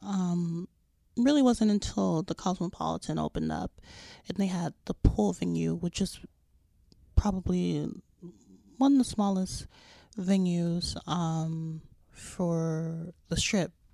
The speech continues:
at least, 'cause it's also a pool and it's really cool and everything. And they start having more, like, smaller independent acts play, and, like, that's where I saw, like, Waves and,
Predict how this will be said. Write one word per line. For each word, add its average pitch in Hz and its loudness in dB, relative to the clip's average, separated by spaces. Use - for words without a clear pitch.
at 175 -4
least, 165 -6
'cause 170 -8
it's 170 -6
also 165 -6
a 160 -6
pool 170 -4
and 175 0
it's - 0
really 269 6
cool 170 2
and 165 -2
everything. 165 -4
And 165 -2
they 165 -4
start 165 -2
having 160 -2
more, 165 -4
like, 170 -6
smaller 170 -4
independent 170 -2
acts 175 -6
play, 160 0
and, 165 -2
like, 151 -4
that's - -8
where 160 -2
I - -6
saw, 160 -4
like, 151 -6
Waves 202 0
and, 170 -2